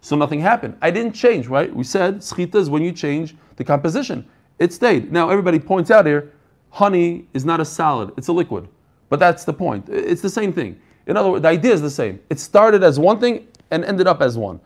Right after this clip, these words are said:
You want to call food, call food. It ended up food. You want to call it liquid, it started as a liquid, ended up as a liquid.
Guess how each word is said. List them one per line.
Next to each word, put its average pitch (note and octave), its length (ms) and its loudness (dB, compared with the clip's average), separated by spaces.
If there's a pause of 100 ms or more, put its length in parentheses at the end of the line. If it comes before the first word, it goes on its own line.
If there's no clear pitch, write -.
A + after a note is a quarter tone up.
(120)
You D3+ 80 0
want G3+ 140 4
to - 20 0
call G3 220 6
food, G#3 280 -2
call F3 200 6
food. D3 340 -2 (160)
It D#3 80 4
ended F3+ 180 2
up D3+ 100 4
food. B2+ 160 -2
You F3 100 0
want G3 140 4
to F3+ 40 -2
call F#3+ 180 6
it F3+ 140 -4
liquid, A#3 340 2 (140)
it D3+ 80 -4
started A#3+ 320 6
as G#3+ 140 2
a - 20 -2
liquid, G3 400 0
ended G#3 160 2
up E3+ 100 0
as B2+ 140 0
a A#2 60 -4
liquid. - 260 -8